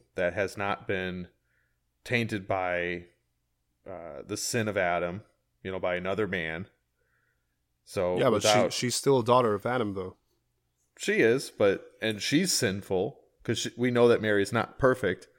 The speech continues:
Speaker 1: but I'm talking just the womb itself, not having any, not have known any man prior. Because I think if you were to say, well, you know, they're married, they have sex all the time,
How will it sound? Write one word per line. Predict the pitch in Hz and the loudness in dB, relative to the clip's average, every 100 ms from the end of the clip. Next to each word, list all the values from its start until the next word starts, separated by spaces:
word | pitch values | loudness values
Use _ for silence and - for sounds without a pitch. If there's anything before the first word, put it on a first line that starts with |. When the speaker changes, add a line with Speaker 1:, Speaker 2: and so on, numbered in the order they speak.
| _ _ _ _ _ _ _ | _ _ _ _ _ _ _
Speaker 1:
but | 113 107 98 - | -4 0 0 0
I'm | 110 | -2
talking | 107 113 104 107 98 95 - _ _ _ | 2 2 2 -2 -4 -8 -14 _ _ _
just | 123 120 - | 0 0 0
the | 104 | -2
womb | 98 107 120 117 | 0 0 0 0
itself, | 104 - - 107 95 90 - - _ | -2 -6 -2 2 2 0 -6 -20 _
not | 104 107 - | -4 -4 -4
having | 95 104 101 101 98 | -2 -2 -2 -6 -6
any, | 110 110 107 104 - _ _ _ _ _ _ _ _ _ | -6 -4 -4 -6 -10 _ _ _ _ _ _ _ _ _
not | - 110 113 - | -4 0 0 2
have | 120 | -2
known | 113 104 101 98 90 - | 0 -2 -2 -6 -8 -4
any | 123 117 | -2 0
man | 104 101 90 87 87 - _ _ _ _ _ _ _ _ _ _ _ _ _ | 0 0 0 -4 -8 -14 _ _ _ _ _ _ _ _ _ _ _ _ _
prior. | - 113 101 85 80 | -4 0 2 0 -2
Because | 113 113 117 | -4 -4 -2
I | |
think | 123 143 | 0 0
if | 123 | 0
you | 120 | 0
were | 127 | 0
to | 110 | 0
say, | - 104 | 0 0
well, | 107 107 107 - - _ _ _ _ _ _ _ _ | 2 4 2 0 -14 _ _ _ _ _ _ _ _
you | - 110 | -2 0
know, | |
they're | 101 | 0
married, | 107 120 117 113 104 104 - | 2 4 6 6 4 0 -2
they | 110 | -2
have | 113 107 | 0 0
sex | - 127 107 - | 0 0 0 0
all | 101 | 0
the | 98 | 0
time, | - 107 101 98 98 | -4 -4 -4 -6 -8